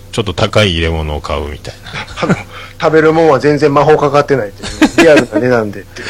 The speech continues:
Speaker 1: <laughs> 高いっすよ。しかも僕
Speaker 2: これは、これはこんななかなか大人の値段でやってくるんやなっていう。
Speaker 1: 高いっすよね。
Speaker 2: 高い、高い。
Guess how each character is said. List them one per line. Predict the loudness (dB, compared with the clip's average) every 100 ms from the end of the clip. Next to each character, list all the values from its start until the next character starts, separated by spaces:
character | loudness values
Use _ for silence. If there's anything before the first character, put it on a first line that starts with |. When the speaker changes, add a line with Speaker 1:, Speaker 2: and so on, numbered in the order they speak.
| -12
Speaker 1:
<laughs> | -12
高 | -12 -10 -8 -8
い |
っ | -8
す | -10
よ。 | -8
し | -8
か | -6 -4
も | -2 -2
僕 | -2 -2 -4 0
Speaker 2:
こ |
れ | 2
は、 | 2
こ | 0
れ |
は |
こ | 0
ん |
な | 2
な | 4
か | 4
な | 4
か | 4
大 | 4
人 | 6 6
の | 4 0 0
値 | 4
段 | 6 4
で | 0 -6 -20 -20 -12 -8
や |
っ |
て | -8
く | -6
る | -6
ん |
や | -2
な | 0
っ | 0
て | -4 -8
い | -10
う。 | -16 -14
Speaker 1:
高 | -10 -8
い | -6
っ |
す | -8 -8 -10
よ |
ね。 | -12 -12 -4
Speaker 2:
高 | -4 0 -2
い、 |
高 |
い。 | 0